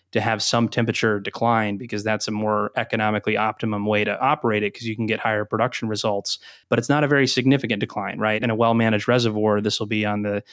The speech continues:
order of one to two percent a year. And you can always recover that either by drilling more and drilling deeper and drilling and doing makeup drilling, or just slowing down fluid flow at some point in the future and allowing that replenishment to catch up. So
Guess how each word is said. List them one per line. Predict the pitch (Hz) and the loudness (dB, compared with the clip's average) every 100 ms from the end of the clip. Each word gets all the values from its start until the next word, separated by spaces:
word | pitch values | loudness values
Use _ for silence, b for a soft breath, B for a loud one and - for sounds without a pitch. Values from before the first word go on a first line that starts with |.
| B B - | B B -4
order | 117 107 104 | 0 2 4
of | 98 98 | 2 2
one | 110 113 | 2 4
to | 107 | 2
two | - 113 | 2 -2
percent | 107 - 110 101 | 0 -2 -2 -2
a | |
year. | 107 113 98 98 113 - | 2 2 2 -2 -4 -4
And | 107 | -4
you | 107 | -2
can | 110 | 0
always | 113 123 113 104 | 4 6 4 2
recover | 107 - 135 127 | -4 -2 0 0
that | 101 101 101 - B B B B | 0 -2 -4 -8 B B B B
either | 113 127 135 | 0 4 4
by | 120 107 | 4 0
drilling | 104 113 127 123 | 2 4 6 6
more | 120 135 147 | 6 6 4
and | 113 | 2
drilling | 120 110 104 | 2 2 2
deeper | 110 - 156 156 | 0 2 4 6
and | 110 | 4
drilling | 113 110 107 104 | 2 2 2 0
and | 104 | 0
doing | 107 101 | 0 2
makeup | 107 120 113 | 2 0 0
drilling, | 123 131 139 | 2 4 4
or | 131 123 127 | 4 4 4
just | 117 - - | 2 0 -8
slowing | - 117 110 107 | -4 0 2 2
down | 110 104 | 2 0
fluid | - 117 110 | 2 2 2
flow | - 104 | 0 0
at | 101 | 0
some | - 104 | -4 -4
point | - 110 107 | -2 -4 -2
in | 107 | -6
the | |
future | - 113 - 104 101 - B B B | -2 -2 -2 -4 -4 -8 B B B
and | 117 110 | 0 2
allowing | 107 110 110 | 4 4 2
that | 107 113 | 2 0
replenishment | 110 - 107 - 107 104 - | -4 -2 -4 -4 -6 -8 -6
to | 107 | -8
catch | - 101 110 | -6 -4 -4
up. | 95 _ | -4 _
So | - 107 104 101 | -6 -2 -2 -2